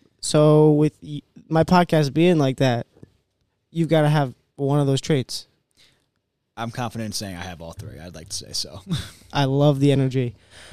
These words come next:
Speaker 1: All right, let's talk a little about you, A J. You have dyslexia.
Speaker 2: Yep. Yep. Um, my parents had originally, uh,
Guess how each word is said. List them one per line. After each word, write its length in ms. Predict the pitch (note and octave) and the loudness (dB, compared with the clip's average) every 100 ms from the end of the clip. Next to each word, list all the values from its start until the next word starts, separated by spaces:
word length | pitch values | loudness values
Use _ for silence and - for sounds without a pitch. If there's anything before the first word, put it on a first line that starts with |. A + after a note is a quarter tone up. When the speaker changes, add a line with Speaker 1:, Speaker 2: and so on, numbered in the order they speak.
| - - | -20 -6
Speaker 1:
All 80 | D#3+ | -2
right, 120 | D#3 | 0
let's 100 | E3 | 0
talk 220 | - G3+ | 0 0
a 60 | G3+ | 2
little 180 | G3 F#3+ | 0 2
about 260 | F#3+ G3 | 0 -2
you, 80 | D3 | -6
A 140 | B2+ | -6
J. 300 | B2+ C#3 C#3+ - _ _ | -2 -2 -2 -6 _ _
You 160 | E3 G3 | 4 6
have 300 | G3 F#3+ F3 | 6 4 2
dyslexia. 640 | D#3+ D#3 D3+ C#3+ B2 - - _ _ _ | -2 -2 -2 -2 -6 -8 -12 _ _ _
Speaker 2:
Yep. 160 | - B2+ _ _ _ | -18 -18 _ _ _
Yep. 220 | A#2 F#2 - _ _ - _ _ _ _ | -18 -18 -18 _ _ -20 _ _ _ _
Um, 600 | G2 G2 G2 F#2+ F#2+ E2+ _ _ | -14 -12 -12 -12 -12 -14 _ _
my 140 | G#2 | -18
parents 400 | F#2+ - G#2 F#2+ | -8 -8 -8 -12
had 140 | G2+ F#2+ | -14 -14
originally, 580 | F#2+ F#2 F#2 F2 E2 D#2+ | -14 -16 -16 -16 -16 -18
uh, 200 | D#2 | -20